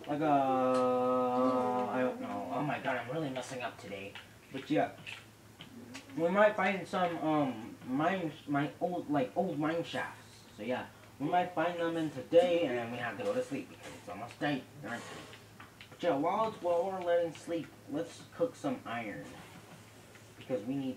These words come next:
iron in this house, baby. Mm, yeah, baby. Let's cook some five.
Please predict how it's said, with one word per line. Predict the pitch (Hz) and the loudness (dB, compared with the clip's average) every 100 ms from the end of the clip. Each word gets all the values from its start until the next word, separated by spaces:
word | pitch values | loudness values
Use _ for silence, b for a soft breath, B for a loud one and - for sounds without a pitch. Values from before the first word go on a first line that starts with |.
| - | -8
iron | - - | -8 -6
in | - 427 508 508 | -6 -2 0 2
this | 508 440 | 2 2
house, | - - - - | -2 -6 -12 -16
baby. | - 95 95 98 98 - - - - - - - | -12 -10 -10 -12 -14 -16 -20 -20 -20 -20 -20 -10
Mm, | 427 - - 233 101 - - - 403 | -8 -8 -10 -10 -10 -12 -18 -14 -10
yeah, | 330 262 208 208 208 208 | -6 -4 -4 -4 -6 -6
baby. | - - 220 208 - - - - - - - - - - - - - - - | -6 -4 -6 -8 -10 -14 -16 -20 -20 -20 -20 -20 -20 -20 -20 -20 -20 -20 -16
Let's | - - | -16 -4
cook | 508 - | -4 -4
some | - 262 254 247 120 - - - - - - 320 - | -4 -2 -2 -2 -4 -4 -6 -10 -10 -10 -10 -10 -6
five. | - | -4